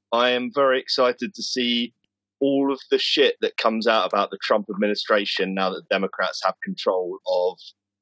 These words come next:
being able to subpoena anything they want from him, like his tax records.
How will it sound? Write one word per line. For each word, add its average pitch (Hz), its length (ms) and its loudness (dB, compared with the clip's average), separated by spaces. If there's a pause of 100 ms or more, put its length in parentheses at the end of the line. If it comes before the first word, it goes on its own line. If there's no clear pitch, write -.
(180)
being 107 220 4
able 101 300 2
to 104 160 -4
subpoena 104 640 2 (140)
anything 123 460 0
they 143 100 4
want 196 240 0
from 98 140 -2
him, 82 180 -8 (400)
like 98 220 4
his 113 140 -4
tax - 280 0
records. 98 160 0